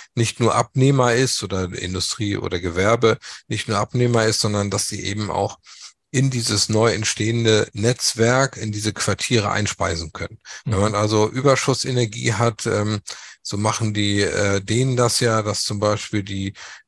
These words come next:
Speaker 1: Kühlaggregate auf den Einzelhandels-, äh, ähm, Filialen, dass die die überschüssige Wärme einspeisen, äh, in so ein Nahwärmenetz.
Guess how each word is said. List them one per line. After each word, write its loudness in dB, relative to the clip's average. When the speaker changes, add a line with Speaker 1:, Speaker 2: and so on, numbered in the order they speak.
Speaker 1:
Kühlaggregate 0
auf 0
den -2
Einzelhandels-, 2
äh, 2
ähm, -2
Filialen, 2
dass -2
die -8
die -8
überschüssige -2
Wärme 4
einspeisen, -2
äh, -4
in 0
so 2
ein 0
Nahwärmenetz. -2